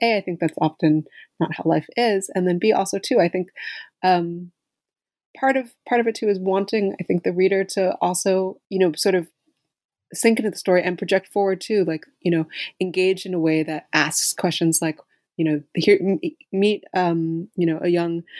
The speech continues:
man who's investing in the stock market and has found himself in the situation. And, um, you know, where do you, like, at the end, we're left, we see him facing the situation in a moment. And I, I think the way that, you know, the reader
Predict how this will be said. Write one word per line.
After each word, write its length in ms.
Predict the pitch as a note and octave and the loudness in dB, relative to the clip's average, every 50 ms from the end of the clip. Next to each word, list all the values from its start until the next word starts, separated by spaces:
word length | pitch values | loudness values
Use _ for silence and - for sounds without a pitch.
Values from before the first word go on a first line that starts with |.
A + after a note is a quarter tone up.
| - - - - - _ _ _ _ - | -14 -14 -14 -16 -20 _ _ _ _ -2
man 320 | F#3+ G#3+ G3+ F3 D#3 D3 | 0 2 2 2 0 -2
who's 460 | D3+ D3 D#3 D3 D3 D3 C#3+ - - - | -2 -2 0 0 0 0 -2 -4 -8 -4
investing 380 | F3+ E3+ E3+ F3+ E3 - - F#3 | 0 0 2 2 0 -2 -2 -2
in 40 | F3+ | -2
the 40 | - | 0
stock 240 | - F3+ F3+ - | 0 -2 -2 0
market 220 | F#3 F3 D#3+ - D#3 | -2 -4 -2 0 0
and 60 | D3+ | 0
has 120 | D#3 - | 0 0
found 180 | - F#3 F3+ F3+ | 0 0 0 0
himself 280 | F#3 E3+ - E3 - - | 0 0 -2 -6 -2 -2
in 60 | E3 | -2
the 60 | D3+ | 0
situation. 480 | - D#3+ - - D#3+ D#3 D3 - D#3 D3+ | 0 -4 -4 0 -2 -2 0 -2 -4 -2
And, 200 | D3+ D3+ D3+ - - - - - - - - - - | 0 0 0 -2 -4 -14 -12 -10 -8 -8 -10 -8 -2
um, 360 | E3+ D#3+ D#3 D3 D3 D3+ D#3+ - _ _ _ _ - | 0 0 0 0 -2 -4 -10 -14 _ _ _ _ 0
you 140 | E3 D#3+ | 2 2
know, 60 | D3+ D3 D#3 F3+ - _ | 2 2 0 -8 -10 _
where 320 | E3+ F3+ F#3 F#3 F#3 F#3 | -8 -4 -2 0 0 -2
do 80 | E3+ F3+ | -4 -6
you, 120 | F3 E3 _ _ - | -10 -12 _ _ 0
like, 200 | E3 D#3 D#3 _ _ _ _ _ _ _ _ - - | 0 0 0 _ _ _ _ _ _ _ _ -6 -6
at 80 | E3 - | -2 -2
the 100 | F#3+ - | 0 0
end, 220 | G3+ G3 F#3 E3+ | 2 0 2 0
we're 100 | E3+ E3 | 0 0
left, 280 | D#3+ F3+ F3 F3 - F3+ | 0 0 -2 -2 -2 -4
we 100 | F3 D#3+ | -2 -2
see 280 | - - A#3 A#3+ A#3 | 0 0 0 0 0
him 280 | G3 D3+ D3 C#3+ D#3 E3 | 0 0 0 0 0 0
facing 360 | - F#3 F3 E3+ - E3+ D#3+ | 2 0 0 0 0 -2 -2
the 60 | D#3 | 0
situation 540 | - - D#3+ - - E3 D#3+ D3+ - E3 D3+ | 0 -2 -4 0 2 2 2 2 0 -4 -4
in 100 | D3+ D3+ | -4 0
a 40 | D#3 | 0
moment. 400 | E3 E3+ F3 F3 D#3 C#3+ E3 _ - - - - - - _ _ - | 2 2 0 0 -2 -6 -8 _ -14 -16 -14 -14 -14 -18 _ _ -2
And 360 | F3 F3 E3 E3 E3+ E3 D#3 _ _ _ _ _ _ _ _ - - | 0 0 0 0 -2 -4 -10 _ _ _ _ _ _ _ _ 0 0
I, 160 | E3+ E3+ _ _ - F#3+ | 0 0 _ _ -2 -2
I 60 | E3+ | -2
think 220 | - G3+ G3 F#3+ | 0 0 -2 -2
the 80 | - F3+ | -4 -4
way 280 | D#3+ F3+ F3+ F3+ F3+ F3 | 0 0 0 2 0 0
that, 300 | F3 F3 E3 D#3 - - | -2 -2 -4 -4 -4 -2
you 80 | F3 E3+ | -2 0
know, 100 | D#3+ D3+ | 0 0
the 120 | E3+ D3+ | 0 0
reader 480 | D#3 E3 F3+ F3 F3+ E3+ E3 D#3+ - | 2 2 2 4 2 0 -2 -4 -8